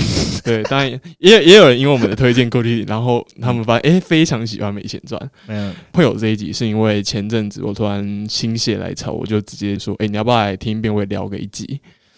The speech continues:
Speaker 1: 不知道大家知不知道为什么我这么喜欢没钱赚，是因为我其实很喜欢在网络上看很多有的没有的分析。这种分析当然就是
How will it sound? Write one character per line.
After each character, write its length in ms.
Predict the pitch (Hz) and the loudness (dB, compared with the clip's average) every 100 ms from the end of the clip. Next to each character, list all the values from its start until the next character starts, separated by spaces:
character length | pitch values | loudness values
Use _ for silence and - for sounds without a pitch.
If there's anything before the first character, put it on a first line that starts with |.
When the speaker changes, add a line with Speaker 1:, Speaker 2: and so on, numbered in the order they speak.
| _ _ - | _ _ 0
Speaker 1:
不 80 | 165 | 4
知 20 | |
道 40 | |
大 120 | 185 170 | 6 6
家 60 | |
知 60 | 156 | 4
不 80 | 143 | 2
知 80 | |
道 80 | 143 | 2
为 100 | 135 | 2
什 60 | 123 | -2
么 60 | |
我 240 | 82 76 90 | -6 -8 -8
这 120 | 127 | -4
么 140 | 113 | -4
喜 160 | 107 - | -4 -8
欢 300 | 104 101 101 | -6 -4 -4
没 180 | 104 101 | -6 -6
钱 160 | 98 | -8
赚， 240 | - 107 101 | -6 -6 -6
是 140 | 110 | -8
因 180 | 104 107 | -8 -4
为 240 | 107 101 - - - | -2 -2 -6 -20 -16
我 120 | 110 | -6
其 140 | 117 | -2
实 60 | 120 | 0
很 160 | 120 | 0
喜 40 | 123 | 0
欢 160 | 107 | 0
在 140 | 107 113 | 0 0
网 100 | 98 | -2
络 80 | - | -6
上 200 | 117 104 | -6 -6
看 220 | - 107 | -6 -8
很 140 | 98 95 | -6 -2
多 360 | 104 101 101 | 0 0 0
有 160 | 113 98 | 0 0
的 80 | 101 | -2
没 140 | 107 | -2
有 100 | 107 | -2
的 80 | 98 | -4
分 240 | - 98 98 | -6 -8 -6
析。 420 | - - - 123 _ _ _ _ _ | -6 -6 -8 -12 _ _ _ _ _
这 100 | - | 0
种 140 | 135 104 | 0 4
分 160 | 117 | 2
析 100 | 110 | 2
当 120 | 117 110 | 0 0
然 100 | 101 | -2
就 160 | 104 | -4
是 260 | 107 117 | -2 -2